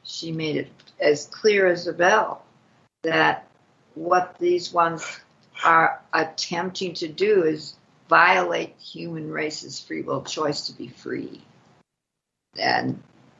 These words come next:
make, you know, stick the artificial intelligence here and there and everywhere.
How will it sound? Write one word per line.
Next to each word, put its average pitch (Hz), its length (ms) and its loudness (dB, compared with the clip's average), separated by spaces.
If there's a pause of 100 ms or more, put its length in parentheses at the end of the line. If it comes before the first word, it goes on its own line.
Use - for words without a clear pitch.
(140)
make, 147 600 0 (540)
you 151 80 0
know, 156 180 0
stick - 480 -4
the 196 140 8
artificial 196 640 2
intelligence 196 800 -2
here 185 280 2
and 190 160 -2
there 196 200 2
and 196 100 0
everywhere. - 680 -2